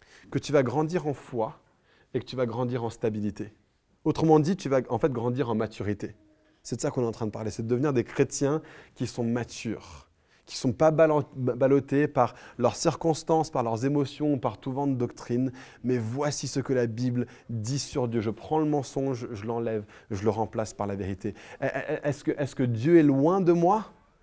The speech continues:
Est-ce que Dieu est un Dieu qui est éloigné, qui va peut-être me lâcher parfois ?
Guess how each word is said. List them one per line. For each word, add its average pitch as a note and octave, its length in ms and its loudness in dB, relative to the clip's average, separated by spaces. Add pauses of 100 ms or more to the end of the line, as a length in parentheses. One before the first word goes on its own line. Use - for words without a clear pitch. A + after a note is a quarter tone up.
(180)
Est-ce - 160 -2
que C3+ 80 2
Dieu B2+ 200 6
est F3+ 140 6
un D#3 80 2
Dieu D3+ 180 2
qui D3+ 260 -2
est D3+ 60 4
éloigné, D3+ 420 2
qui - 80 -4
va C3+ 60 0
peut-être C3+ 160 -4
me C#3 120 2
lâcher C#3+ 300 0
parfois ? F#3+ 460 -4